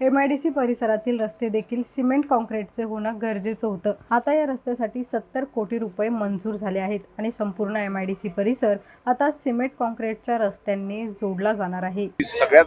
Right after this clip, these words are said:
Speaker 2: नागरिकांची मागणी होती, इंडस्ट्रीजवाल्यांची मागणी होती. बदलापूर शहर सगळं सिमेंट काँक्रीट होतंय, तर इंडस्ट्री पण झाली पाहिजे. त्या अनुषंगाने उद्योग विभागाकडून आज सत्तर कोटीच्या कामांचा शुभारंभ करण्यात आला आणि संपूर्ण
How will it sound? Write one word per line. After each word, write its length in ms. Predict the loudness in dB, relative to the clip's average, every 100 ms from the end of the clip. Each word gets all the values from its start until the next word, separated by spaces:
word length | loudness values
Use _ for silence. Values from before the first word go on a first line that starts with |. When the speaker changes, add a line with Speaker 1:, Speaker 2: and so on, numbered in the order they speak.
| 8
Speaker 2:
नागरिकांची 580 | 6 6 4 2 2 2
मागणी 300 | 4 4 4
होती, 280 | 4 4 2
इंडस्ट्रीजवाल्यांची 840 | 4 2 2 6 8 8 4 2
मागणी 300 | 2 4 4
होती. 260 | 2 0 -18 -18 -18 -18 -18 4
बदलापूर 420 | 6 10 8 8 0
शहर 360 | 6 12 12
सगळं 300 | 10 6 6
सिमेंट 300 | 6 2 2 4
काँक्रीट 300 | 4 6 4
होतंय, 320 | 4 4 2 0 -14 -6 4
तर 60 |
इंडस्ट्री 400 | 8 10 8 6
पण 200 | 4 6
झाली 200 | 8 6
पाहिजे. 360 | 8 8 8 4 4 -8 -8 -8 -2 10
त्या 200 | 12 12
अनुषंगाने 640 | 8 2 0 4 2 2
उद्योग 400 | 0 0 2 2
विभागाकडून 680 | 4 10 10 10 6 4 0 -2 8
आज 140 | 8 8
सत्तर 460 | 4 2 8 8
कोटीच्या 440 | 8 2 0 2 4
कामांचा 500 | 6 6 6 4 2
शुभारंभ 520 | 2 8 10 10 6
करण्यात 420 | 4 4 4 6
आला 200 | 6 6 2 -4 -18 -20 -16 -4
आणि 140 | 2 2
संपूर्ण 540 | 4 4 6 10